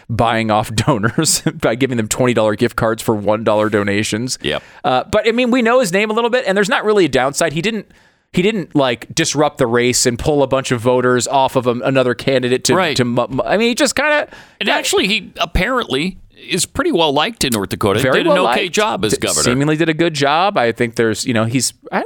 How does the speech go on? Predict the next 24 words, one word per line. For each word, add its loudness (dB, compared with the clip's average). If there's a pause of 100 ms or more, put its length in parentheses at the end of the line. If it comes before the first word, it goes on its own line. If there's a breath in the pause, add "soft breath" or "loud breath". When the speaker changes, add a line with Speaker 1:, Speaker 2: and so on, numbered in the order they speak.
Speaker 1:
think, -6
somewhat -2
respected. 0
And -2
so, 2
I 4
Speaker 2:
I 2
think 2
Speaker 1:
mean, 4
Speaker 2:
so. 2
Speaker 1:
eh, 0
you -2
know, 2
you 0
get 0
in, 2
you 0
get 2
out. -2
Like, 2
it's 0
not, 2
I -2
mean, -4